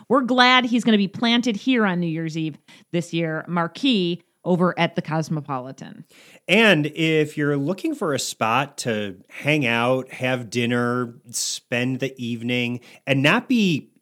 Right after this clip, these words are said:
Speaker 2: immediately on the Strip, but be able to take in the perks of the Strip, especially the fireworks at midnight, uh, the Front Yard over at Ellis Island may be the place to be.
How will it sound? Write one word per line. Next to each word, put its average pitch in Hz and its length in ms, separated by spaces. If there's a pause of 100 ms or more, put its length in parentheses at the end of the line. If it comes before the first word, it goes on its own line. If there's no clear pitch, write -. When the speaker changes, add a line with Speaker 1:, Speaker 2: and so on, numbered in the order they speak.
Speaker 2:
immediately 143 840
on 156 200
the 156 80
Strip, 165 480
but 110 160
be 120 160
able 208 160
to 117 240 (140)
take 160 240
in 143 120
the 110 100
perks - 460
of 107 160
the 107 80
Strip, - 460
especially 156 520
the 104 80
fireworks 117 880
at 110 160
midnight, 104 540 (560)
uh, 127 180
the 120 140
Front 233 340
Yard 107 580
over 120 240
at 120 160
Ellis 135 320
Island 101 600
may 123 320
be 127 240
the 117 140
place 98 420
to - 120
be. 85 360